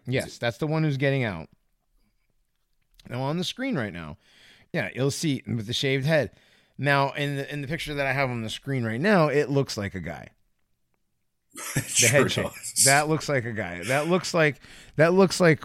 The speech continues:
Speaker 1: one of the, uh, like, it should be wearing a robe and doing some sort of, like, Tai Chi or something. You know what I mean?
Speaker 2: Have big earplugs.
Speaker 1: I think a movie, yeah. Um, and scrolling down, that is the picture. Okay, that picture.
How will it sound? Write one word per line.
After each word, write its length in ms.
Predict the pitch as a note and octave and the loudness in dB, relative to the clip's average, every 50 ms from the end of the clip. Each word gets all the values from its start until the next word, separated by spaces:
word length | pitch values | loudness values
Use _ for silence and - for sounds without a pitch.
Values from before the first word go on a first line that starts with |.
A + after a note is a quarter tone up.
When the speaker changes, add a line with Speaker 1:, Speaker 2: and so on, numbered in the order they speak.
| - - | -6 -6
Speaker 1:
one 260 | C3+ B2 D3+ D3+ D3+ | 0 4 6 6 8
of 80 | D3 | 8
the, 180 | C#3 C#3+ D3 F#2+ A2+ | 8 6 6 6 6
uh, 220 | A#2+ A#2+ A#2 A2+ | 6 6 6 6
like, 200 | G#2+ A2 A#2 - | 4 4 2 2
it 100 | C#3+ G#2+ - | 0 -2 -2
should 220 | - - E3 C#3+ | -2 -2 -2 0
be 120 | C3+ D#3 | 0 0
wearing 340 | D3 D3 C#3+ C#3 C#3 C3+ C3 | 0 0 0 0 0 -2 -2
a 100 | A#2+ A2+ | -2 -4
robe 640 | A2 G#2 G#2+ A#2+ A#2+ A#2+ A#2 A2+ A2+ G#2+ F#2 G2 F#2 - - - - - - | -4 -2 0 2 4 6 6 4 4 2 0 -2 -8 -10 -16 -20 -20 -18 -10
and 300 | - G#2+ A2 G#2+ G#2+ G#2 | -6 -4 -4 -4 -4 -4
doing 400 | F#2+ B2 B2 A#2+ A#2 A#2 A2 A2 | -2 -2 -2 -2 -4 -4 -6 -6
some 220 | A2 - A#2+ A#2+ G#2+ | -8 -8 -8 -8 -8
sort 240 | - B2 A#2 A2+ A2 | -6 -4 -2 -2 -2
of, 180 | G#2+ F#2 D#2+ | -2 -2 0
like, 340 | F#2+ G2 F#2+ F#2+ F2+ - - - - | 0 0 2 0 -2 -4 -12 -12 4
Tai 200 | - A#2 G#2+ A2 | 8 10 10 10
Chi 300 | G2+ - - A#2+ A#2 A2 | 8 6 6 6 8 8
or 140 | G#2 F#2 E2+ | 8 8 6
something. 500 | - - E2+ D#2+ C#2+ D2+ C#2 C2+ C2+ - - | 2 0 -4 -6 -6 -6 -6 -6 -8 -8 -4
You 100 | F2 F2+ | -2 0
know 60 | F#2 | 0
what 80 | F#2 | 0
I 40 | F#2 | 0
mean? 340 | F2+ F#2 F#2 F#2 F#2+ F#2+ F#2 - _ _ _ _ _ - G2 | 0 0 -2 -2 -2 -6 -10 -14 _ _ _ _ _ -12 -10
Speaker 2:
Have 120 | F#2 D#2 | -10 -6
big 180 | D2+ F#2+ F2 E2 | -6 -6 -6 -6
earplugs. 640 | E2 E2+ E2+ D#2 G2+ F#2 E2+ E2+ E2 F2 E2+ - - - | -8 -8 -8 -8 -6 -4 -4 -4 -4 -6 -8 -10 -10 -8
Speaker 1:
I 60 | - G#2 | -6 -4
think 160 | A#2 G#2 G2 | -2 -2 -2
a 20 | G2+ | 0
movie, 240 | G2+ G2+ F#2+ F#2 D#2+ | 0 0 0 0 -2
yeah. 300 | C#2+ E2+ D#2+ C#2+ C2+ C2+ - _ _ _ _ - - - _ _ _ _ | -2 -2 -2 -2 -6 -8 -12 _ _ _ _ -20 -20 -20 _ _ _ _
Um, 480 | F#2 F#2+ F#2+ F#2 F2+ F2 E2+ E2 - - _ _ _ _ | 2 4 4 4 4 2 -2 -4 -8 -14 _ _ _ _
and 100 | - G2 | -12 -8
scrolling 520 | F#2 - - - B2+ A#2 A#2+ A2+ A2 G#2+ G2 | -8 -8 -4 -2 0 0 0 0 -2 -2 0
down, 600 | A#2+ B2+ B2 A#2+ A#2+ A#2+ A#2+ A#2+ A#2 A#2 A2+ - | 0 0 2 2 0 0 0 -2 -2 -4 -6 -8
that 160 | E2 F#2+ G2 G2+ | -6 -4 -2 -2
is 140 | G2+ E2+ | -2 -4
the 60 | F2+ D2 | -6 -10
picture. 360 | - - - - - G1+ G1+ | -12 -12 -14 -14 -14 -12 -12
Okay, 180 | D2 - D2+ D2 | -10 -10 -10 -6
that 220 | E2 A#2 C#3 - - | -4 -4 -4 -2 -2
picture. 460 | C#3 B2+ - - G#2 G2 F#2 E2+ | -4 -4 -4 -4 -6 -6 -6 -8